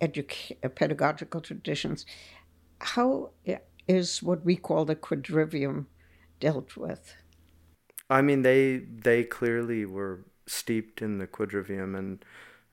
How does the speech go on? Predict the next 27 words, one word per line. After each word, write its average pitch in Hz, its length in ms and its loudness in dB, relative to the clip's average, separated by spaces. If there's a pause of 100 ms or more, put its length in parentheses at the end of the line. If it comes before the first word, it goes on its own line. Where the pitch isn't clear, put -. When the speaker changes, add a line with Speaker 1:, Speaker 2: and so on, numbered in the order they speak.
Speaker 2:
uh, 107 260 -2
Nasiruddin 113 760 -2
At-Tusi, 110 480 -6
one 101 180 -6
of 98 80 -8
the 98 60 -8
great 98 320 -4 (680)
scholars 104 560 -6
of 101 180 -12
Persia, 101 640 -4 (200)
who, 98 280 -6 (560)
uh, 123 60 -6 (140)
wr-, 104 140 -6 (220)
wrote 110 440 -6
some 101 180 -8
really 104 200 -4
important 101 460 -6
works, - 540 -10 (320)
especially 113 380 -2
in 95 100 -4
theology. 95 720 -6 (560)
But 113 140 4
he, 117 220 2
he 123 60 0
was 110 160 -2
a 110 40 -6
polymath 92 920 -2